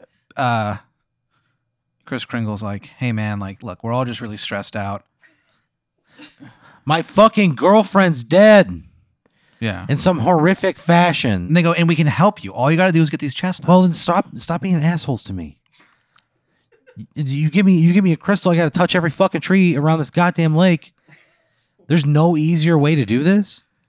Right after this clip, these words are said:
Speaker 2: I mean,
Speaker 1: San-
Speaker 2: I'll do, I'm do-, I'll do it right now. I'll
Speaker 1: Santa
Speaker 2: go.
Speaker 1: Claus walks up. He goes, "Look, Aaron's right.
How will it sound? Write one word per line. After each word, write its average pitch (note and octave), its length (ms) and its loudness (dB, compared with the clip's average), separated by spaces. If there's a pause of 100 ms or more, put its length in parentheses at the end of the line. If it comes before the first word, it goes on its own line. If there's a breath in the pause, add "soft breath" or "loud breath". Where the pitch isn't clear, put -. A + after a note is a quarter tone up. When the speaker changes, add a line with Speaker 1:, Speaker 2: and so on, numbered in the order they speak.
(200)
Speaker 2:
I C#3 60 0
mean, D#3+ 80 0
Speaker 1:
San- F3 40 4
Speaker 2:
I'll F3+ 80 4
do, D3 200 0
I'm E3 200 0
do-, E3 220 2
I'll D3+ 200 2
do C3+ 280 0
it F#2 100 -6
right C3 200 -2
now. G2 280 -4
I'll G#2+ 120 -2
Speaker 1:
Santa C3 280 2
Speaker 2:
go. G2 80 0
Speaker 1:
Claus B2 220 0
walks B2+ 320 -4
up. B2 220 -4
He A2+ 120 -10
goes, G#2 380 -8 (100)
"Look, G2+ 320 -10 (760)
Aaron's C#3+ 340 -4
right. C#2+ 360 -18